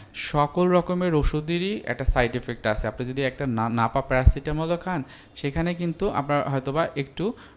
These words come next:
আহ, গ্যাস্ট্রিকের প্রবলেম বা গ্যাস আপনার ফাটতে পারে বা একটা সাইড এফেক্ট হতে পারে। তাই বলে কি আপনি ওই ওষুধটি খাবেন না?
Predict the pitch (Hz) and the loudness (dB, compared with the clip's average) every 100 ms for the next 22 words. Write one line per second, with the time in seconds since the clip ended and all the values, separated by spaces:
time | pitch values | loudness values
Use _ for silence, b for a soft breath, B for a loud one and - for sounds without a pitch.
0 | - 117 120 120 - 71 127 - - 165 | -6 0 2 2 0 -2 8 10 10 6
1 | 170 135 120 135 170 170 123 127 - - | 2 0 -2 -2 -4 0 2 4 2 -2
2 | 127 - 131 127 - 107 113 120 - - | -4 -2 -4 -4 -4 -2 -2 -2 -4 -2
3 | 123 110 113 - 110 107 98 95 - B | -2 -2 -4 -6 -6 -4 -2 -2 -6 B
4 | B - 120 135 147 - 143 - 139 123 | B 0 0 0 -2 2 2 2 0 2
5 | 131 131 143 - - 127 131 160 156 | 4 2 -2 -6 0 2 2 2 0